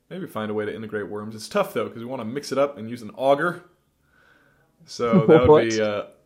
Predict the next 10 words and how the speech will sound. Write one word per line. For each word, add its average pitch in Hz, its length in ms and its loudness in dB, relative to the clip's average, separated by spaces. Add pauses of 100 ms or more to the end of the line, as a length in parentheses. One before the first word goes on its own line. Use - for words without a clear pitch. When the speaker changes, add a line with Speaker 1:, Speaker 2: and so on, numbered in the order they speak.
(140)
Speaker 1:
unconducive 139 840 -4
to 123 180 -2
the, 110 100 -4 (140)
to 123 140 -2
a 107 60 0
worm 135 260 6
population 110 680 -2
surviving. 104 500 -6 (800)
<laughs> 143 260 -6 (1400)
Speaker 2:
Um, 143 540 6